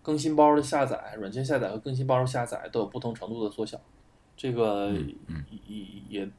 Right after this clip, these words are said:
Speaker 1: 也，也，也，也给大家稍微带了一点福利吧，嗯。
Speaker 2: 嗯，是。呃，还有一点就是一个小细节，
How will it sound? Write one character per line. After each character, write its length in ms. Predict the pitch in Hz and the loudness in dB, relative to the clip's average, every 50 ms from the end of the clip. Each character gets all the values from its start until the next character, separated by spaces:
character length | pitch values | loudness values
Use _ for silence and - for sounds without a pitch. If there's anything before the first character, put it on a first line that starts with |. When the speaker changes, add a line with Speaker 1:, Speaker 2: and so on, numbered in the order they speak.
| _ | _
Speaker 1:
也， 260 | - 113 113 104 95 98 | -8 -4 -2 0 0 0
也， 20 | |
也， 200 | 101 107 101 98 | -2 -4 -4 -4
也 320 | 98 95 101 101 98 98 95 | -6 -6 -6 -6 -6 -6 -8
给 240 | - - 95 90 92 | -10 -10 -10 -10 -4
大 100 | - 117 | 0 2
家 180 | 113 110 110 - | 2 2 2 -2
稍 200 | - - 117 110 | -4 -4 -2 0
微 100 | 110 110 | 0 0
带 180 | 110 120 110 | 0 0 0
了 60 | 104 | 0
一 60 | 101 104 | -2 -2
点 180 | 107 87 78 73 69 - - - | -4 -6 -6 -10 -14 -18 -20 -20
福 220 | - - - 98 | -18 -12 -10 -8
利 160 | 98 104 101 | -6 -6 -6
吧， 100 | 98 95 90 - - - _ _ | -8 -10 -16 -18 -20 -20 _ _
嗯。 200 | - 107 98 95 98 - - - _ _ - _ _ - - - | -18 -16 -16 -16 -18 -20 -20 -20 _ _ -20 _ _ -20 -14 -10
Speaker 2:
嗯， 200 | - 87 78 73 - - - - - - - | -10 -8 -8 -10 -12 -18 -20 -20 -20 -20 -12
是。 260 | - - - 85 67 - - - - - - - - - - - - - - - - - - - - - - - - - - | -10 -8 -6 -6 -6 -8 -10 -20 -20 -20 -20 -20 -20 -20 -20 -20 -20 -20 -20 -20 -20 -20 -20 -20 -20 -20 -20 -20 -20 -16 -6
呃， 680 | - 95 92 87 85 82 80 80 78 76 78 76 78 90 - - - - - | -2 -2 -2 -2 -2 -4 -6 -6 -8 -8 -10 -10 -12 -14 -16 -18 -20 -20 -20
还 220 | - - - 104 113 | -20 -4 0 4 4
有 160 | 127 117 98 | 6 6 4
一 120 | 95 98 | 2 0
点 300 | 95 - 90 71 - 64 | -2 -2 -4 -4 -4 -4
就 140 | 71 82 85 | -8 -8 -10
是 520 | 82 - 85 80 78 78 76 73 71 71 69 69 - - - - - - - - - - - - - - - - - - - - - - - - _ | -8 -6 -6 -4 -4 -4 -4 -4 -4 -6 -6 -8 -12 -18 -20 -20 -20 -20 -20 -20 -20 -20 -20 -20 -20 -20 -20 -20 -20 -20 -20 -20 -20 -20 -20 -20 _
一 140 | - 85 92 | -6 0 4
个 180 | 101 110 113 107 | 4 4 4 2
小 180 | 110 - - | 0 0 0
细 200 | 76 - - 127 | 0 2 2 4
节， 280 | 107 80 69 64 67 67 | 4 4 2 2 0 -4